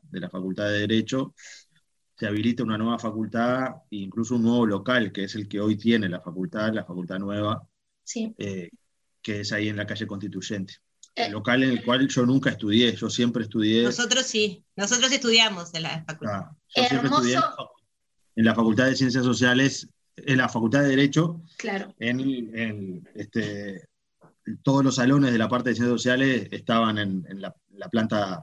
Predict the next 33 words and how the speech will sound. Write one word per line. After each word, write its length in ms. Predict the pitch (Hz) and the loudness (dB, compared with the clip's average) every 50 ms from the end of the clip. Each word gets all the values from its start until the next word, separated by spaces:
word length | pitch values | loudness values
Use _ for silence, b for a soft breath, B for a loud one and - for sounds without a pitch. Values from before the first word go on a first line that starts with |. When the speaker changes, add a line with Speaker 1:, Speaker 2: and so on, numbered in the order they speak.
| - | -10
Speaker 1:
en 120 | - 110 107 | -8 -6 -4
el 100 | 110 104 | -2 -2
subsuelo 480 | 113 117 107 - - 131 127 113 107 | -2 -2 0 2 2 4 4 4 2
de 80 | 101 98 | 2 0
la 100 | 98 - | -2 -2
facultad. 320 | - 92 90 185 180 226 | -4 -4 -4 -2 0 0
Speaker 2:
Sí, 220 | 214 208 226 - - _ _ _ _ _ _ - | 0 0 -4 -8 -14 _ _ _ _ _ _ 0
tenía 220 | 240 247 262 277 | 2 4 4 4
Speaker 1:
Y 60 | 285 | 4
bueno. 160 | 240 247 247 | 4 2 2
Speaker 2:
entendido, 400 | 240 247 262 262 226 214 220 214 | 2 2 4 4 4 2 0 0
¿no? 180 | 220 233 247 254 | -2 0 0 -2
Sí, 240 | - - 247 233 196 - | -2 -4 -4 -6 -6 -4
te-, 160 | 208 214 214 220 - _ _ - | -6 -6 -6 -8 -10 _ _ -2
Speaker 1:
Sí, 60 | - | 0
Speaker 2:
tenía 200 | 226 220 220 247 | 0 2 2 0
entendido 380 | 247 247 233 226 226 233 220 220 | 0 2 2 4 4 4 4 2
Speaker 1:
sí, 60 | 220 | 2
Speaker 2:
eso. 80 | 220 269 | 4 4
Speaker 1:
sí. 120 | 269 247 | 4 4
Speaker 3:
Sí, 80 | - - | 2 2
yo 120 | 262 262 | 2 4
estuve, 560 | 262 254 240 240 240 - 269 262 247 240 214 214 | 4 4 4 4 2 0 0 2 4 4 2 2
yo 140 | 214 269 | 0 0
llegué 300 | 269 - 277 262 262 262 | 2 4 4 6 6 4
a 20 | 247 | 4
estar 220 | 233 - 233 226 | 4 2 0 0
en 60 | 226 | 0
los, 120 | 226 208 - | -2 -2 -4
en 160 | - - 208 | -6 -4 -4
el 100 | 208 202 | -4 -4
subsuelo 480 | 208 214 208 - 214 220 202 185 180 165 | -4 -4 -2 0 2 2 2 2 2 0
también, 440 | 170 180 185 196 262 - - - | 0 0 2 0 0 0 -2 -8